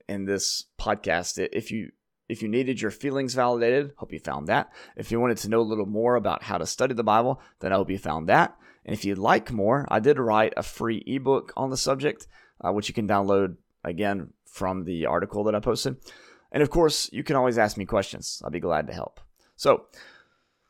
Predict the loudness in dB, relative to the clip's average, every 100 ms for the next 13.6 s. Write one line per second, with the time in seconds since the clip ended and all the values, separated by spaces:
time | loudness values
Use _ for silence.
0 | _ _ _ 2 4 4 -2 2 4 4
1 | 4 0 2 0 -2 -8 -2 0 0 2
2 | 2 2 -4 -4 -2 -4 -4 2 4 4
3 | 4 2 0 -6 -14 -14 -10 -6 -6 -2
4 | -4 -2 -4 -6 -8 -8 -6 -2 -2 2
5 | 2 2 -2 -4 -4 -4 -6 -4 -6 -6
6 | -6 -6 -8 -8 -6 -6 -4 -8 -8 -4
7 | -2 -4 -6 -10 -10 _ _ _ _ _
8 | _ _ _ _ _ 0 0 2 0 2
9 | 2 0 -2 -6 -6 -4 -4 _ _ _
10 | _ _ _ _ 0 0 0 -4 -4 -4
11 | -4 -8 -12 -14 -20 _ _ _ _ _
12 | -2 2 2 4 2 2 6 6 6 4
13 | 2 2 -2 -4 -8 -12